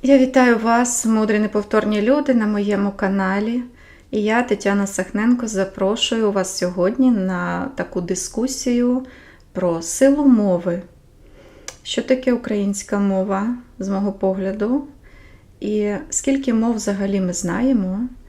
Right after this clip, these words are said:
І як нам з вами нести свою мову? І яку саме?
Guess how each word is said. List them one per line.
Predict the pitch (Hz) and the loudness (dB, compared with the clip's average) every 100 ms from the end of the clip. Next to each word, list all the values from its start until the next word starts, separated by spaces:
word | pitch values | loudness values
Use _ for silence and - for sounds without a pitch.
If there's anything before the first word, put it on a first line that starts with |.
| - - - - - | -20 -20 -20 -18 -8
І | 185 | -6
як | 202 226 269 269 | -2 0 0 2
нам | 226 220 214 202 | 0 2 2 0
з | 202 208 | -4 -2
вами | 202 220 285 214 180 - | 0 2 4 2 0 0
нести | 214 220 196 - - 294 226 | 2 2 0 -4 -2 0 2
свою | - 175 170 165 | 0 -2 -6 -4
мову? | 160 156 156 147 151 160 - - - - - | -6 -4 -6 -6 -8 -10 -14 -20 -16 -14 0
І | 226 | 6
яку | 254 269 339 | 6 6 0
саме? | 349 - 226 180 175 180 | -2 -2 0 -2 -2 -6